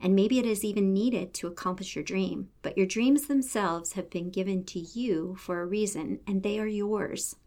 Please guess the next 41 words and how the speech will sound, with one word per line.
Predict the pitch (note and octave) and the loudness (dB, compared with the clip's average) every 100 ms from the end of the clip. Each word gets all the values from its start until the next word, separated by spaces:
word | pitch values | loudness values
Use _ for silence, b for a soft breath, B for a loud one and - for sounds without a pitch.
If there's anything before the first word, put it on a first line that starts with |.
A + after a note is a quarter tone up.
| - | 2
No | G3 | 4
one | G#3+ C4 C#4 | 6 6 4
will | C#4 | 2
have | G3+ F3 E3 E3 - - | 0 2 2 0 -6 -4
or | F#3+ G#3 | 0 2
do | G3 G#3+ G#3+ G#3+ | 2 2 2 0
a | G#3 | -4
dream | - F#3 D#3 D#3 - | -2 -2 -2 -4 -6
exactly | F#3+ - D#3+ E3+ A3+ | -10 -4 -4 -4 -4
the | G#3+ G#3 | -2 -2
same | - F3+ F3 | -2 -4 -4
way | E3+ | -6
you | - - | -4 -4
do. | - - - - _ _ | -6 -8 -8 -10 _ _
That | G3+ F#3+ G#3 | 2 2 4
leaves | G#3+ G#3+ - | 0 0 -2
us | A3 G3+ - - | -4 -4 -8 -4
with | F#3+ F#3+ - | -2 -2 -6
impact. | E3 D#3+ - - - - - | -6 -6 -8 -10 -12 -18 -10
What | F#3 G3+ A3+ | 0 2 2
is | C#4+ | 2
the | - B3+ - | 0 0 2
impact | F#3+ F#3+ - E3+ - | 0 0 -4 -8 -8
your | F3 | -6
vision | F3 F3 F3+ F3+ | -4 -4 -4 -4
will | F3+ | -4
have? | F3+ D#3 - - - - | -2 -4 -4 -12 -20 0
How | F#3 | 4
are | G#3+ | 4
you | B3 C4 | 2 0
changing | - A#3+ A#3 G#3+ | 0 2 2 2
the | G#3+ | -2
world | F#3+ F#3 E3+ - | 0 0 -2 -4
with | F3+ F#3 | -6 -6
your | |
product | F3+ F#3+ F#3 F#3 - - | -4 -2 -2 -4 -8 -8
or | G3 | -6
service? | - F#3+ F3+ - G3 - - _ _ _ _ _ _ - | -4 -4 -4 -8 -10 -12 -14 _ _ _ _ _ _ -6
The | F#3 | -2
smallest | - G#3 A#3 C4+ - | 2 4 4 2 -2
word, | F#3 F3 E3+ | -2 -2 -4